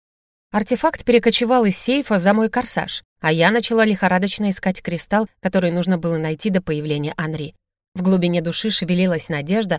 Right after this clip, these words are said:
что жених не столь уж виноват. Вдруг ритуал был не тем, что подумал Бернар.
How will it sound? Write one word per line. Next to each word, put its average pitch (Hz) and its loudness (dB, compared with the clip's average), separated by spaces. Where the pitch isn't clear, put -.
что - -2
жених 226 2
не 220 0
столь 233 0
уж 233 0
виноват. 247 -2
Вдруг 311 -2
ритуал 208 4
был 190 2
не 226 -2
тем, 240 -2
что - -6
подумал 185 -2
Бернар. 190 -2